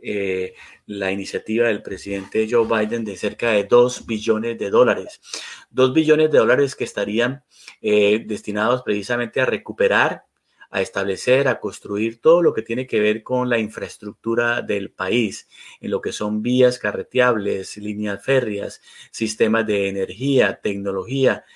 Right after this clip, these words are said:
eh, puesta al servicio de todo el sistema de movilidad en los Estados Unidos. Esta es una <clears throat> iniciativa ambiciosa del gobierno Biden, pero sin lugar a dudas los analistas económicos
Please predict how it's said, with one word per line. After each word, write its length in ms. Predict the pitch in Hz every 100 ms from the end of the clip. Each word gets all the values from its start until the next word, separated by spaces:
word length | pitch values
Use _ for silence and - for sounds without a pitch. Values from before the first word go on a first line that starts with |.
| - - 107
eh, 320 | 101 101 - _
puesta 340 | 113 107 117
al 100 | 110
servicio 560 | 104 98 104 - 117 113 _ _
de 120 | 107
todo 280 | 104 110 113
el 80 | 113
sistema 400 | 107 101 101 117
de 100 | 107
movilidad 720 | 101 95 95 95 101 143 160
en 100 | 107
los 160 | 95
Estados 460 | 92 - 98 98 98
Unidos. 360 | 90 90 92 -
Esta 160 | -
es 140 | 131 139
una 320 | 135 139 - - 139 - -
<clears throat> 380 | - 170 160 123
iniciativa 720 | 113 101 - 113 147 - - _ _ _ _ _ - 110
ambiciosa 540 | 107 95 113 113 160
del 140 | 131
gobierno 420 | 107 98 104 135 110
Biden, 280 | 107 156 - - - -
pero 180 | 123 113
sin 120 | 113
lugar 220 | 110 110 139
a 80 |
dudas 220 | 147 147 151
los 140 | 127
analistas 500 | 101 104 107 135 135
económicos 720 | 107 101 104 - 147 143 -